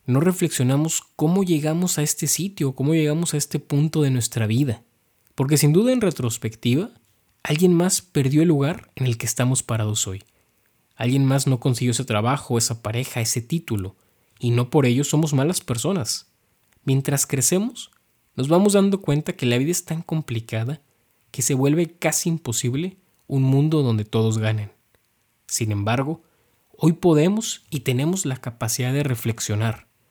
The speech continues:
que lo casi imposible tiene un pequeño porcentaje de ser posible. Tenemos la capacidad de ver por los demás también, de ayudar, de extender una mano, de replantear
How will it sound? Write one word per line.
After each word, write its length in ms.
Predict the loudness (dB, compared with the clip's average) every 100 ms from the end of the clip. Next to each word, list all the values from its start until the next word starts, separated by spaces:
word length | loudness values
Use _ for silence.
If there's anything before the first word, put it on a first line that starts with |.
| _ _ -4
que 120 | 0
lo 200 | 0 -2
casi 380 | 0 0 2 0
imposible 720 | 0 -2 -2 0 0 -2 -4 _ _ _ _ 0
tiene 200 | 4 4
un 120 | 2
pequeño 640 | -2 -6 -4 0 0 0
porcentaje 720 | -2 -4 -2 -2 -2 -4 -2
de 100 | -2
ser 300 | 0 -2 -4
posible. 560 | -4 -4 -2 -2 -4 -8 _ _ _ _ _ _ -4
Tenemos 440 | 0 2 2 2
la 120 | 0
capacidad 640 | 0 -2 -2 -2 0 0 -4 _ _ _ _
de 120 | 0
ver 220 | 2 2 0
por 160 | -2
los 160 | 0 2
demás 340 | 2 0 -2
también, 440 | -2 0 -2 -4 -10 _ _ _ _ _
de 120 | 0
ayudar, 500 | 2 4 2 4 2
de 80 | 2
extender 420 | -2 -2 0 2
una 160 | 2 4
mano, 500 | 4 2 2 0 -4 _ _ _ -2
de 120 | 0
replantear 840 | 2 2 2 0 2 0 -2 -6